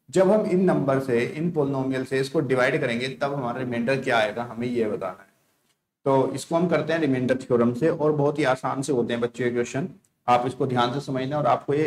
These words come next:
एकदम अच्छे से समझ में आ जाएगा। और साथ ही अगर आप हमारे नए viewer हैं तो channel को subscribe जरूर कीजिएगा। चलिए, हमें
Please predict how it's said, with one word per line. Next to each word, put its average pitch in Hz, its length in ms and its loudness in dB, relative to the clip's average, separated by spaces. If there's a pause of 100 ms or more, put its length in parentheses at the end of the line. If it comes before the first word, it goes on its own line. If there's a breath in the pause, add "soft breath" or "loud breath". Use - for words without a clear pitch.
(120)
एकदम 147 380 -2
अच्छे 143 260 -2
से 143 120 -4
समझ 131 160 -4
में 131 140 0
आ 117 100 0
जाएगा। 101 300 -8 (180)
और 135 80 2
साथ 143 260 4
ही 185 60 2
अगर 170 120 0
आप 165 160 2
हमारे 156 220 -4
नए 135 160 0
viewer 139 280 0
हैं 151 100 0
तो 160 80 -8
channel 123 280 -2
को 127 100 -6
subscribe 120 460 -4
जरूर 107 180 -2
कीजिएगा। 104 500 -8 (720 soft breath)
चलिए, 147 160 4
हमें 165 180 4